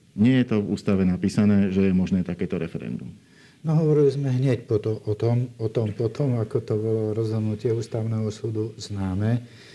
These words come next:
Speaker 2: vaša argumentácia je dobrá, ale nie je celkom správna, podľa môjho názoru, pretože ten prímer celkom, celkom nesedí. Totižto ústava priamo zakazuje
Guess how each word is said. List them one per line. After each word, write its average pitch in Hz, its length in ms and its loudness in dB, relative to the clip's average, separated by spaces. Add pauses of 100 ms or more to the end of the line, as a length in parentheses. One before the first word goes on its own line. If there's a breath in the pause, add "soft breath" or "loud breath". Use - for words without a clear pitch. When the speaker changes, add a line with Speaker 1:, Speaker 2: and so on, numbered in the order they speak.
(1040 loud breath)
Speaker 2:
vaša 135 300 0
argumentácia 127 880 0
je 120 320 -2
dobrá, 127 400 0
ale 107 160 0
nie 110 180 -2
je 104 140 -6
celkom 107 240 -6
správna, 113 800 -2
podľa 110 180 -6
môjho 107 380 -8
názoru, 104 560 -2 (640 loud breath)
pretože 110 400 -4
ten 113 160 -2
prímer 113 400 -2
celkom, 107 480 -6 (240)
celkom 107 340 -10
nesedí. 87 540 -8 (320 loud breath)
Totižto 113 480 -4 (100)
ústava 107 540 -2
priamo 104 480 0
zakazuje 87 960 -4